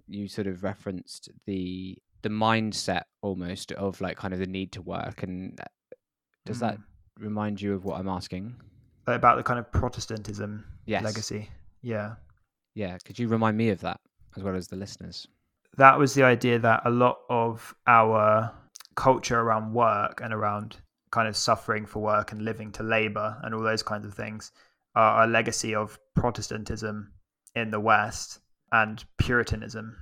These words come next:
Speaker 2: and those different kinds of Christianity where, you know, we suffer on this earth and we work, and that's kind of our, our lot. And once we do that, we'll kind of have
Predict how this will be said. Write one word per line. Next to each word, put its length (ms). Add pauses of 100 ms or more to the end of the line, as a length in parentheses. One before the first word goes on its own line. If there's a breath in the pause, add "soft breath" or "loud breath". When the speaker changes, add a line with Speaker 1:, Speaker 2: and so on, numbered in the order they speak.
Speaker 2:
and 140
those 160
different 260
kinds 180
of 60
Christianity 680
where, 320 (400 soft breath)
you 100
know, 160
we 120
suffer 360
on 60
this 160
earth 260
and 100
we 80
work, 420
and 100
that's 340 (140)
kind 140
of 220
our, 280
our 200
lot. 460 (300)
And 180
once 240
we 80
do 120
that, 200
we'll 140
kind 180
of 80
have 300